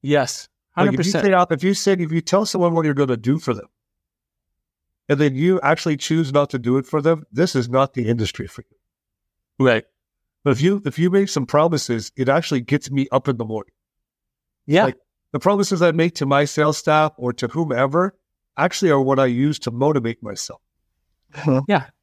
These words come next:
Speaker 2: Because I'll
Speaker 1: Hooks can
Speaker 2: do
Speaker 1: work a
Speaker 2: things for
Speaker 1: number of
Speaker 2: other
Speaker 1: different
Speaker 2: people
Speaker 1: ways.
Speaker 2: that I don't even, I may not even do for myself. And I think that that's one of the things that would, would, uh, as a realtor, when, when people listing their home could see that in you, that character in you, that's where the, that's, that's a hook in and of itself.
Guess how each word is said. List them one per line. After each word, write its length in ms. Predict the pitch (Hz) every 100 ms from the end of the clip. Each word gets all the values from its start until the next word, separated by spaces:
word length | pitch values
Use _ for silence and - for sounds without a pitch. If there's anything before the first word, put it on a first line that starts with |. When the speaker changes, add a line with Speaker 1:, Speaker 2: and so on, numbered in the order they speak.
| _ _ _ _
Speaker 2:
Because 220 | - 127
I'll 80 | 151
Speaker 1:
Hooks 140 | 175
can 120 | 180
Speaker 2:
do 60 | 170
Speaker 1:
work 140 | 165
a 40 | 147
Speaker 2:
things 120 | 135
for 40 |
Speaker 1:
number 160 | 151 165
of 40 |
Speaker 2:
other 80 | 139
Speaker 1:
different 240 | 127 175 113
Speaker 2:
people 100 | 131
Speaker 1:
ways. 80 |
Speaker 2:
that 120 | 120 123
I 60 |
don't 140 | 131 139
even, 140 | 127
I 100 | 120
may 180 | 123 143
not 180 | 143 135
even 180 | 123 113
do 140 | 135
for 120 | 131
myself. 560 | 110 104 - 160 110 _ _ _ _ _ _ -
And 80 | 127
I 20 |
think 220 | 147 135
that 140 | 117
that's 280 | - 139 -
one 140 | 135 135
of 60 |
the 60 | 120
things 300 | 139 139 123
that 160 | 127
would, 160 | 120 120 -
would, 200 | 123 127
uh, 160 | 117 104 _ _ -
as 140 | 143
a 60 | 117
realtor, 420 | 135 202 202 143
when, 220 | 120 127 - _ -
when 160 | 123
people 340 | 113 165 165 139
listing 280 | 156 - 139
their 120 | 120
home 240 | 143 151
could 180 | - 120
see 320 | - - 143
that 320 | 156 165 170 _
in 200 | 135 151
you, 180 | 185 196
that 260 | 135 123 _
character 500 | 135 147 - 175 175
in 180 | 147 165
you, 220 | 214 247 _ _ _ _ _ _
that's 200 | 131 131
where 140 | 139 131
the, 120 | 123
that's, 240 | 131 135 - -
that's 160 | 156
a 80 | 165
hook 280 | 139 165 -
in 100 | 151
and 100 | 170
of 120 | 151
itself. 480 | 117 - - 123 -